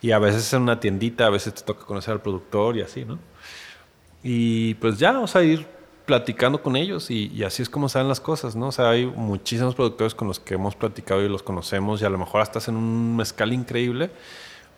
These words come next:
pero no trabajamos con todos ellos, ¿no? O sea, sino como que sí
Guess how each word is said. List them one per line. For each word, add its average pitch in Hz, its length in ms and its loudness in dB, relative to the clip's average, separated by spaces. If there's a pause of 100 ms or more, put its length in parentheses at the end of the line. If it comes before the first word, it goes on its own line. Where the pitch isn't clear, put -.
pero 101 420 2
no 101 220 0
trabajamos 104 540 0
con 87 180 -10
todos 85 380 -8
ellos, 131 220 -8 (100)
¿no? - 100 -10
O - 40 -10
sea, - 120 -14
sino 92 460 -6
como 85 200 -10
que - 100 -18
sí 101 440 -4